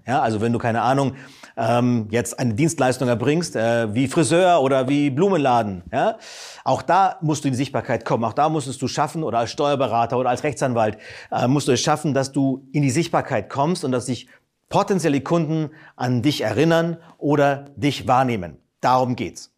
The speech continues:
So, was sind die häufigsten Fehler? Die häufigsten Fehler sind die drei Ks.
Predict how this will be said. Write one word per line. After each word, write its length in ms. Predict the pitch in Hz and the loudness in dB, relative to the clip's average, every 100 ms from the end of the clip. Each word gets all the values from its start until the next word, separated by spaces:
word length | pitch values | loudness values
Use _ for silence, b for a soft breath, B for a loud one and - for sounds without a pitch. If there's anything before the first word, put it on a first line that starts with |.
| _ | _
So, 300 | - 175 - B B B _ | 2 2 2 B B B _
was 420 | 107 185 196 - | -2 0 0 0
sind 240 | 196 185 170 | 0 0 0
die 120 | 147 | 0
häufigsten 580 | 151 151 147 - - 131 | 2 0 -2 -8 -10 -8
Fehler? 480 | 147 104 85 - _ _ _ _ b b b b | -6 -4 -6 -10 _ _ _ _ b b b b
Die 120 | 139 | -2
häufigsten 640 | - 165 202 202 - - 135 | 2 2 2 -2 -8 -6 -6
Fehler 600 | - 165 170 170 160 - | -2 2 4 2 0 -8
sind 440 | 110 151 160 165 | -2 0 0 -2
die 140 | 123 113 | -6 -4
drei 540 | 104 120 127 131 127 - _ | 2 2 4 0 -4 -20 _
Ks. 520 | - 147 95 - - | 0 2 0 -4 -10